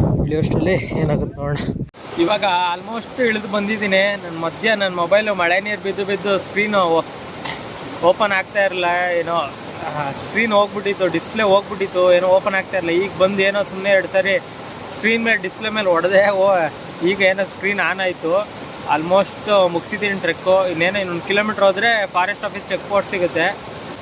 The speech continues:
ನೇತ್ರಾವತಿ ನದಿ ಹೋಗ್ಬೇಕಾದ್ರೆ ಮಧ್ಯ ಕೂತಿದ್ನಲ್ಲ, ಇಲ್ಲೂ ಅದೇ ಥರ ಬಂದೆ, ಯಾರೂ ಇರಲಿಲ್ಲ. ಯಾರಾದರೂ ಬರೋವರೆಗೂ ಕೂತಿರೋಣ ಅಂದ್ಕೊಂಡು ಕಾಯ್ತಾ ಇದ್ದೀನಿ. ನನ್ನ ಜೊತೆ ಬಂದವ್ರೆಲ್ಲ ಇನ್ನೂ ತುಂಬ ಮೇಲಿದ್ದಾರೆ, ಅವ್ರು ಬರೋವರೆಗೂ ಇಲ್ಲಿಂದ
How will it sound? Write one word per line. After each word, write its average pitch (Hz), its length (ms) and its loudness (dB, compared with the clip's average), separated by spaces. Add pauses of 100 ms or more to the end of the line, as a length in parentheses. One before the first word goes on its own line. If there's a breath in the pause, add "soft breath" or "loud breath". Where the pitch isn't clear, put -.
(160)
ನೇತ್ರಾವತಿ 233 440 2
ನದಿ 214 220 0
ಹೋಗ್ಬೇಕಾದ್ರೆ 214 440 0
ಮಧ್ಯ 190 220 0
ಕೂತಿದ್ನಲ್ಲ, 180 540 -2
ಇಲ್ಲೂ 190 260 2
ಅದೇ 208 240 4
ಥರ 214 180 -2 (320)
ಬಂದೆ, 202 420 2
ಯಾರೂ 170 240 0
ಇರಲಿಲ್ಲ. 180 400 -4 (760)
ಯಾರಾದರೂ 180 320 2
ಬರೋವರೆಗೂ 196 420 4
ಕೂತಿರೋಣ 190 480 0
ಅಂದ್ಕೊಂಡು 175 760 2
ಕಾಯ್ತಾ 165 280 0
ಇದ್ದೀನಿ. 160 280 -6
ನನ್ನ 165 340 -4
ಜೊತೆ 175 220 2
ಬಂದವ್ರೆಲ್ಲ 185 460 4
ಇನ್ನೂ 180 220 2
ತುಂಬ 185 300 0 (840)
ಮೇಲಿದ್ದಾರೆ, 190 480 2
ಅವ್ರು 143 220 -2
ಬರೋವರೆಗೂ 180 440 2
ಇಲ್ಲಿಂದ 180 220 -4